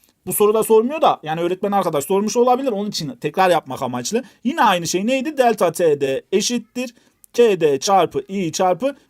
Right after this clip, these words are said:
M formülünden yine aynı şekilde buluyorduk. Bu sefer donma noktası olduğu için su sıfır santigrat derecede donar diyorduk. Ona göre işlem yapıyorduk. Aynı şey, değişen hiçbir şey yok. Sadece sayılar değişiyor. Anladık.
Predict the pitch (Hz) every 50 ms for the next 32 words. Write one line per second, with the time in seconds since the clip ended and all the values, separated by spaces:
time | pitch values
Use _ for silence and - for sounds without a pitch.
0 | _ 202 202 240 233 202 247 - 190 185 175 175 175 175 190 214 247 254 233 220
1 | 220 185 156 - 180 208 208 202 185 - 185 160 - 202 226 269 269 - _ _
2 | _ _ 185 175 196 240 240 233 208 190 233 277 - 247 240 - 233 185 190 170
3 | 160 170 202 214 220 226 220 196 175 - 165 160 - 190 202 214 233 240 233 -
4 | - 302 311 - _ _ - - - 262 277 349 370 - _ _ _ - - -
5 | - 240 135 143 143 113 - 117 113 120 135 120 131 123 113 - - 131 131 131
6 | 117 120 117 123 120 131 185 208 202 180 160 151 165 220 220 254 240 - - 226
7 | 233 226 196 175 170 202 247 277 269 - _ _ _ - 240 - - 233 196 180
8 | 165 160 - 180 190 202 247 208 - - - 214 247 269 262 240 233 - 262 269
9 | 247 202 233 233 233 208 220 202 202 233 240 - 208 190 - 180 185 254 285 269
10 | - - 240 196 180 185 190 220 285 285 - _ _ - - - 208 156 139 131
11 | 123 107 98 92 92 95 90 - - - - _ _ _ _ _ _ _ _ _
12 | _ - 185 226 262 262 233 220 156 -